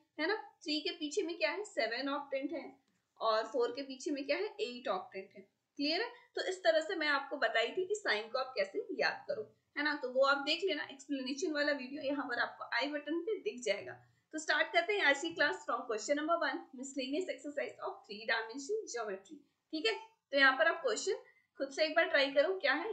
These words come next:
ये सारे question exercises में भी थे, है ना? अ, so यहाँ पर देखो क्या है, three vertices of a parallelogram A B C D। देखो, तीन vertices given है, parallelogram सबसे पहले यहाँ एक ड्रॉ कर लेते हैं। यहाँ देखो, ये एक parallelogram हो गया जिसका आपको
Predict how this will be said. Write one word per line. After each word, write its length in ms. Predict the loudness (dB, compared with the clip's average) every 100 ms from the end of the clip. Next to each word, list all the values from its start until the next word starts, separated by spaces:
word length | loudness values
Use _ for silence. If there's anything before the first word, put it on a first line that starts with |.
| -4
ये 60 |
सारे 280 | 2 4 4
question 380 | 2 -4 -6 -6
exercises 560 | -10 -4 2 2 0 -6
में 120 | -6 -4
भी 100 | -2
थे, 120 | -2 -6 -10 _ -4
है 80 | -2
ना? 80 | -2 -6 _ _ -20 _
अ, 160 | -2 0
so 200 | 2 4 4
यहाँ 180 | 4
पर 100 | 2
देखो 220 | 0 -2 -4
क्या 140 | -8
है, 120 | -8 _ _ -2
three 160 | 4 4
vertices 500 | 4 0 0 -2 -2 -2 -2
of 120 | 0
a 40 | 2
parallelogram 640 | 2 2 0 0 0 0 -4 -8
A 100 | -12 -4
B 100 | -2
C 180 | 0 -2
D। 140 | -2 -6 -8 _ _
देखो, 140 | -4 -2 2
तीन 220 | 4 6
vertices 500 | 6 6 2 -2 -2 -2
given 240 | 0 0
है, 80 | -2 0
parallelogram 600 | 0 2 2 4 2 0
सबसे 200 | -8 -6
पहले 200 | -4 -4
यहाँ 140 | -6
एक 180 | -8 -8
ड्रॉ 180 | 2 2 4
कर 160 | 0
लेते 240 | 0 -2 -6
हैं। 200 | -8 -12 _ _ -6
यहाँ 160 | -2
देखो, 260 | -2 -6 -14 _ _ _ -16
ये 160 | -10 -8
एक 160 | -4 0
parallelogram 560 | 2 2 0 2 0
हो 100 | -2
गया 160 | -4 -6 -10 _ _ _ _ _ _ -16
जिसका 320 | -14 0 2
आपको 200 | 2 0